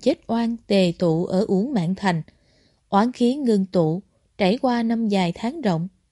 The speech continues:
ngay cả Địa Tạng Bồ Tát cũng không cách nào siêu độ. Đáng sợ hơn là oán khí ngưng tụ vào một chỗ, hình thành quái vật cắn nuốt quỷ hồn.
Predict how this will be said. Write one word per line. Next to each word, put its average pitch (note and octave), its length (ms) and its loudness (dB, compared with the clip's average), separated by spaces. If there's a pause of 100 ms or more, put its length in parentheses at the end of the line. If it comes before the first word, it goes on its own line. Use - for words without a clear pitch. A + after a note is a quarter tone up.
(140)
ngay A3 140 0
cả G#3 140 -2
Địa F#3 220 2
Tạng F3+ 320 -2
Bồ F3+ 160 0
Tát C4 320 -8
cũng G3 160 -2
không G#3 160 -4
cách - 180 -8
nào F#3+ 180 -2
siêu B3+ 300 -4
độ. F3 300 -2 (1040)
Đáng G#3+ 220 0
sợ F3+ 260 0
hơn G3+ 300 0
là F#3 120 2
oán G3+ 260 -4
khí C4+ 220 -4
ngưng A3+ 300 -2
tụ E3+ 280 0
vào F#3+ 180 0
một E3+ 280 -2
chỗ, E3+ 280 0 (400)
hình G#3 240 2
thành F#3+ 300 0
quái C4 300 -2
vật F#3+ 160 0 (160)
cắn C4+ 280 -6
nuốt D#4 220 -2
quỷ G3+ 220 2
hồn. F#3 280 2